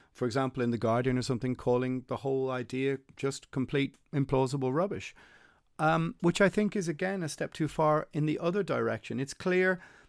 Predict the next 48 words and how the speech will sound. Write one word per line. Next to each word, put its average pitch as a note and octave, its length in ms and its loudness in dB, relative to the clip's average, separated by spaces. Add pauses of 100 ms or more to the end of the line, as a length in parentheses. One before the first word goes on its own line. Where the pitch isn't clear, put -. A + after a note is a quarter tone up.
(100)
that C3 200 0
this C#3+ 200 0
is C3 220 -4 (460)
to C#3 160 6
influence, B2+ 720 2 (380)
um, A#2+ 440 -8
the, B2 340 -2 (320)
I A2+ 120 -4
suppose, A2+ 520 -2
to B2 160 0
influence B2 720 -2
a - 60 -12
post-pandemic A#2+ 1000 2
world D#3 460 -2 (800)
and A#2 280 -4
rebuild A#2+ 600 2
it, C3+ 140 -2
restructure A#2+ 640 -2
it. C#3 180 -8 (440)
Um, A2 280 -10
how D3 160 4
much D3+ 260 2
of C#3+ 80 -2
it C#3 100 2
is C3+ 160 0
just C3 240 0
a C3+ 60 0
talking C3 400 2
shop B2+ 300 2
of A2+ 100 0
ideas? C3 540 2
It's C#3 140 -6
very C#3+ 180 0
hard C#3 240 0
to D3+ 80 -6
say, E3+ 180 -2
but C3+ 140 -4
one D#3 240 -4
thing C#3+ 180 -2
is A#2+ 80 -4
for - 100 -8
sure, F3+ 220 2
as C3 100 4
I C#3 60 4
said, C3 220 4
it's B2+ 160 0
an C#3 80 2
unelected C#3 580 2